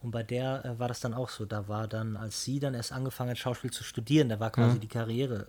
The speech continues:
Speaker 1: äh, g-, geknickt.
Speaker 2: <laughs>
Speaker 1: Ähm, aber dass man mit siebenundzwanzig schon so viel,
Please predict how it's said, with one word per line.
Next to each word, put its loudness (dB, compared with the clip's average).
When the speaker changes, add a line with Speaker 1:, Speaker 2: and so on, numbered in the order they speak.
Speaker 1:
äh, -10
g-, -
geknickt. -4
Speaker 2:
<laughs> 4
Speaker 1:
Ähm, 2
aber 0
dass 2
man 4
mit 2
siebenundzwanzig 0
schon 2
so 0
viel, 4